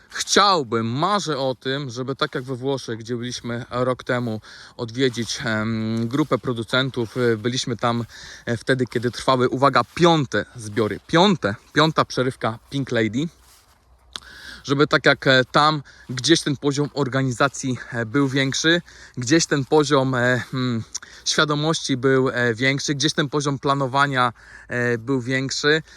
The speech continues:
e, tak, żeby, no, konkurować ze wszystkimi, e, na świecie i skupić się na tym,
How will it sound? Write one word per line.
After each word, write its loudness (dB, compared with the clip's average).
e, 2
tak, 6
żeby, 0
no, 2
konkurować -2
ze -4
wszystkimi, -2
e, 0
na 0
świecie 0
i -4
skupić 0
się 0
na -2
tym, -8